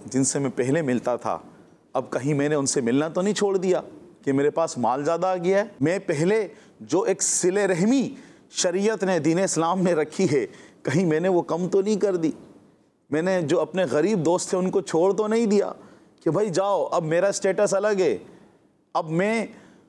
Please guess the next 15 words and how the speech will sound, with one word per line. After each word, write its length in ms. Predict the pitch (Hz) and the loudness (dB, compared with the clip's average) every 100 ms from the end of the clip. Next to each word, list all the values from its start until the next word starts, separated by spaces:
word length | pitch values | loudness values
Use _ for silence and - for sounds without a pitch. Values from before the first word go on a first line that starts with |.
| _ _ _ | _ _ _
five 180 | 185 202 | -2 -2
star 320 | 190 - 208 | -2 -2 -2
ہوٹل 300 | 175 185 226 | 0 0 0
میں 120 | 220 | 0
کھانا 260 | 220 202 208 | -2 -2 -2
کھاتا 300 | 175 196 190 | -2 -2 -2
ہوں، 180 | 160 95 - - - _ | -2 -4 -10 -20 -20 _
میں 120 | 156 185 | -2 0
بڑے 260 | 170 208 | 0 0
بڑے 180 | 208 220 | 0 2
ہوٹلوں 380 | 190 185 208 233 | 0 0 0 0
میں 120 | 226 | -2
چائے 240 | 220 208 | 0 -2
پیتا 260 | 180 196 180 | 0 -2 0
ہوں، 140 | 160 | -2